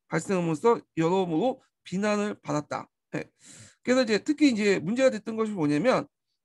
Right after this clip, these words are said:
독일에 대한 평화 조약이 가혹했다는 점. 예.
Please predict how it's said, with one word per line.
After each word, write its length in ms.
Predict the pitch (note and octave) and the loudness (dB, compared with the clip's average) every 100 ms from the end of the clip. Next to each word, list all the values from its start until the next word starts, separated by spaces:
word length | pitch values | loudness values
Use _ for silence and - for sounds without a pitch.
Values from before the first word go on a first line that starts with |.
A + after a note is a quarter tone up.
| _ - | _ -8
독일에 380 | A#3 A3+ C#4+ | -4 0 2
대한 220 | C#4 B3+ B3+ | 4 0 0
평화 240 | D#4 D#4 | -2 -2
조약이 320 | B3+ A#3 G#3 | 0 -2 -4
가혹했다는 560 | - D#3+ E3 G#3 F#3 D3+ | -8 -8 -6 -4 -2 0
점. 380 | C#3 B2+ B3+ D4 _ _ _ - | 0 2 2 2 _ _ _ -14
예. 100 | C#3+ | -14